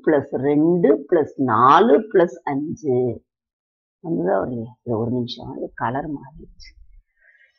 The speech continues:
ஒரு நிமிஷம் எடுக்கணும். சரியா?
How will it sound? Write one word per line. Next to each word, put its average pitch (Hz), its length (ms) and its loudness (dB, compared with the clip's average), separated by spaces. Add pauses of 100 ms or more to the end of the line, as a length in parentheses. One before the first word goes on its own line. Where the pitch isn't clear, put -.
(2750)
ஒரு 143 180 -6
நிமிஷம் 123 300 -6
எடுக்கணும். - 400 -18 (4000)
சரியா? 190 280 0